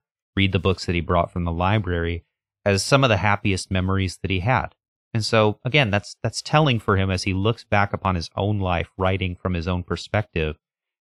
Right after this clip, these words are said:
that that is a very formative thing for him from a personal standpoint.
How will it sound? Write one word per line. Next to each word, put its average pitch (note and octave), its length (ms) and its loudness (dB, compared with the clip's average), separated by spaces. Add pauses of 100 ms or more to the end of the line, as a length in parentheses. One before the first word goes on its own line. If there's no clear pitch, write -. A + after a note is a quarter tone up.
(100)
that F2 300 2 (380)
that G#2 340 2 (400)
is G2+ 160 -2
a F#2 60 0
very G2 280 2
formative A#2 580 0
thing E2+ 260 -6
for F#2 160 -6
him E2 180 -6
from E2+ 180 -8
a D#2 40 -6
personal F2 480 -2
standpoint. - 640 -8